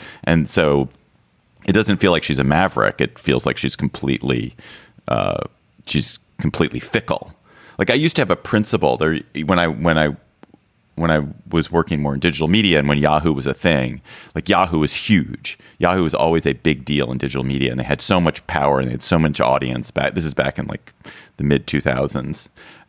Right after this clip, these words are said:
And, um, they would always have these deals where, like, a smaller site like Slate, we could work with Yahoo and be such a great opportunity. And it was always the case that whatever Yahoo did, like, two weeks later, they would absolutely reverse it and completely fuck you.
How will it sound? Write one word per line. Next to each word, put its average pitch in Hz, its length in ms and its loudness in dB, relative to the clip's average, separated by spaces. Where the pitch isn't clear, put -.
And, 85 600 2
um, 82 380 2
they 107 100 4
would 104 120 2
always 120 380 4
have 98 140 0
these 92 200 0
deals 113 420 4
where, 85 240 2
like, 85 160 0
a 82 40 2
smaller 85 360 4
site 82 240 2
like 76 140 -4
Slate, 85 260 0
we 76 60 -2
could 87 120 2
work 92 220 4
with 85 140 0
Yahoo 87 340 2
and 69 100 -6
be 69 60 -8
such - 320 -6
a 113 60 -4
great 98 180 2
opportunity. 90 600 2
And 110 200 0
it 113 60 4
was 110 120 2
always 101 380 4
the 107 80 0
case 95 300 0
that 87 80 2
whatever 80 300 4
Yahoo 76 320 0
did, 76 300 4
like, 78 220 0
two - 200 4
weeks 90 300 2
later, 73 340 2
they 82 140 2
would 73 240 2
absolutely 82 400 0
reverse 76 360 0
it 85 120 2
and 76 160 -4
completely 76 560 -4
fuck - 340 -4
you. 110 220 2